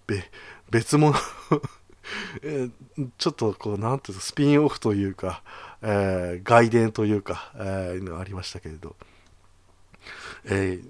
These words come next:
ー、なんとかね、Gジェネレーションとかね、この辺にはこう食い込んではいるんですけども、なんとなくこうね、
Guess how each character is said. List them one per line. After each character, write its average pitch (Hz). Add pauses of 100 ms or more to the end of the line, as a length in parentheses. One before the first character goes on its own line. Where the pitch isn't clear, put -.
(300)
ー、 131
な 135
ん 240
と -
か 120
ね、 107
G 127
ジ 175
ェ 190
ネ 202
レ 202
ー 180
シ -
ョ 104
ン 90
と 95
か 95
ね、 90
こ 139
の 147
辺 147
に 151
は 123
こ -
う -
食 -
い 151
込 156
ん 120
で 104
は 90
い 90
る 95
ん 87
で 78
す -
け -
ど 78
も、 78 (500)
な 151
ん 294 (320)
と 208
な 202
く 156
こ 117
う -
ね、 139